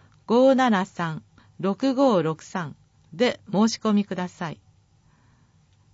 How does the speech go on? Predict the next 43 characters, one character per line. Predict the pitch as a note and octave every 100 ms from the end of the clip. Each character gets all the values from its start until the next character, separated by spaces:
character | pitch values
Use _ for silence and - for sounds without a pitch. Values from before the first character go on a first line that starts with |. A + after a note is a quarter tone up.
| -
講 | C#4 D#4
座 | D4 D4
終 | D4 C4+ C4
了 | B3+ A#3+
後、 | G#3+ G3+ - _ - _
協 | - -
力 | D4 D4 -
会 | - C#4 B3+
員 | G3
の | F3
登 | F3 A3
録 | A#3 A3+ A3 G#3
を |
い | G3
た | G3 F#3+
だ | F#3+
き、 | - E3+ - _ - _ _ -
事 | F3
業 | G#3 C4+ C4+
協 | C4 C#4+ C4+
力 | A3 - E3+
を | E3
い |
た | F3+ G3+
だ | G3
け | F#3+
る | F#3
場 | F3 E3+
合、 | D#3+ D#3 _ _ _ _ -
一 | - A#3
時 | C4
間 | B3+ G3 D#3 F3
七 | G3+ C#4
百 | D4+ D4+ A#3+
円 | G3 E3
を | D#3
お | E3+
支 | A3
払 | F#3+ F#3 F3
い |
し | E3 -
ま | D3 D#3+
す。 | - _